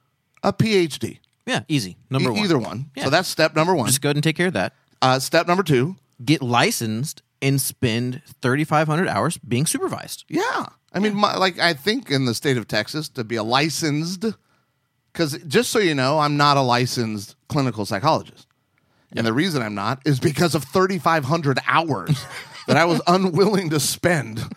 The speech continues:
Speaker 1: <laughs> being supervised. And I don't wanna be in the, I don't wanna be in the, the, the work or business of diagnostics. Like, that's just, that's not where my heart is.
Speaker 2: Yeah.
Speaker 1: Now, obviously, do I have a very deep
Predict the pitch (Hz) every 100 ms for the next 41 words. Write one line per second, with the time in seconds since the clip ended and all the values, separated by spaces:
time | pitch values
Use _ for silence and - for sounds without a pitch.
0 | _ - - - - - - - - 160
1 | 175 175 147 254 233 170 131 110 135 185
2 | - _ _ _ - 247 240 190 147 190
3 | 220 160 175 196 160 151 123 117 110 -
4 | - - 139 175 170 131 131 143 135 117
5 | 107 101 - 110 98 - 120 110 131 127
6 | - - - 110 101 127 117 117 107 87
7 | 98 110 110 92 95 113 - 135 - -
8 | - 98 - 143 - 104 104 - - 117
9 | - 107 - 101 101 101 110 147 185 -
10 | 151 120 _ _ - 143 120 101 _ _
11 | _ _ _ _ _ _ - 127 135 123
12 | 117 110 120 110 101 117 117 104 101 101
13 | 95 92 85 92 117 123